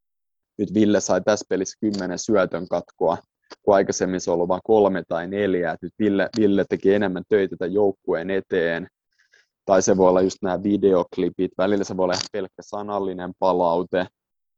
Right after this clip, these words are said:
että niitä tapoja on tosi erilaisia, mutta tärkeää on, että niihin pystyttäisiin riittävän usein palaamaan niihin arvoihin, ettei siinä käy niin, että ne vaan jää sitten irralliseksi osaksi, joihin palataan vasta puolen vuoden tai vuoden päästä pahimmillaan, jolloin niiden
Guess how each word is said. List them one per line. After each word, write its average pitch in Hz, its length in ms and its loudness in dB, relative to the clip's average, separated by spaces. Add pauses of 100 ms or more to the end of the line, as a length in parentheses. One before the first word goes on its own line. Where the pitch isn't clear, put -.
(100)
että 90 160 0
niitä 95 140 -2
tapoja 101 420 2
on 85 120 -4
tosi 87 260 -4
erilaisia, 80 640 -2
mutta 87 140 -18
tärkeää 92 500 0
on, 87 100 4
että 95 160 -4
niihin 92 280 -2 (100)
pystyttäisiin - 760 0
riittävän 98 540 0
usein 90 580 0 (240)
palaamaan 90 640 2
niihin 87 240 -14
arvoihin, 90 560 0
ettei 85 240 -8
siinä 85 260 -8
käy 90 220 2
niin, 95 340 0
että 90 260 -6
ne 87 140 -4
vaan 92 240 0
jää 95 240 4
sitten 95 400 -4
irralliseksi 90 640 0
osaksi, 92 420 -4
joihin 87 220 -6
palataan 87 500 0
vasta 87 260 -4
puolen 90 340 4
vuoden 87 280 -4
tai 90 200 -2
vuoden 101 380 2
päästä - 360 -6
pahimmillaan, 85 600 -2
jolloin 87 220 0 (100)
niiden 90 180 -2